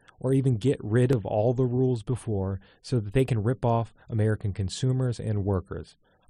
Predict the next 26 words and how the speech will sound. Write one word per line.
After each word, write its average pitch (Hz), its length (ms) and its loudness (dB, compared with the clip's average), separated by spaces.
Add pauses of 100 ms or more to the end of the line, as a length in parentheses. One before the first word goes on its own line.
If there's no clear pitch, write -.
Honestly, 147 640 0
this 196 180 4
is 185 200 0
the 131 180 -2
end 160 180 2
result 107 460 0 (220)
of 107 140 0
free 147 360 0
market 120 520 -2
capitalist 107 540 -4
society, 90 640 -6 (460)
of 110 160 0
that 120 240 0
constant 123 480 -4
competition. - 640 -6 (400)
It's - 100 -6
a 156 60 2
Ponzi 185 380 2
scheme, - 360 -10 (340)
because 165 200 2
essentially, 156 580 2 (300)
capitalism 147 680 2 (340)
is 285 220 2
a 131 120 4
Ponzi 90 440 -4
scheme. 85 300 -10